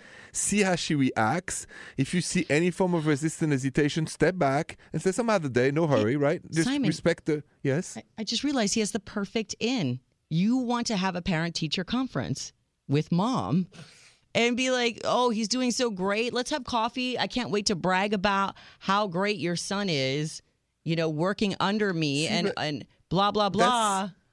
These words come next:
Speaker 1: that's confusing to her. I would rather Chase to be a little bit more direct, separate that.
Speaker 2: But wouldn't it
Speaker 1: because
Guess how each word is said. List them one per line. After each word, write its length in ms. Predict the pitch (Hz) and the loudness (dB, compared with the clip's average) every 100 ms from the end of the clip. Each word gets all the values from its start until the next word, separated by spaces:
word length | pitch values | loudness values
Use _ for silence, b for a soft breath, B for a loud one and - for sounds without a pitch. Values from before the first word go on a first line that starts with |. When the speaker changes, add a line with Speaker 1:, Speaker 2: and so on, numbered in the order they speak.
| - | -6
Speaker 1:
that's 260 | 143 220 - | -2 -2 -2
confusing 500 | 196 - 180 185 170 | -4 -2 0 0 0
to 180 | 143 123 | 0 0
her. 440 | 120 143 131 104 | 0 2 2 2
I 60 | 123 | 2
would 180 | 147 123 | 0 0
rather 540 | 123 170 202 185 165 | 0 0 0 0 0
Chase 460 | - - 131 131 - | 0 0 2 0 -4
to 120 | 127 | -2
be 100 | 117 | 0
a 60 | 107 | 2
little 220 | 127 156 | 2 0
bit 180 | 156 147 | -2 -2
more 160 | 135 120 | -2 0
direct, 360 | 123 120 120 | 0 0 -2
separate 600 | - - 185 170 156 135 | -4 -2 0 0 0 0
that. 320 | 127 120 123 139 | 0 0 0 -4
Speaker 2:
But 120 | 175 | -2
wouldn't 240 | 185 233 | 0 0
it 40 | |
Speaker 1:
because 100 | 254 | 2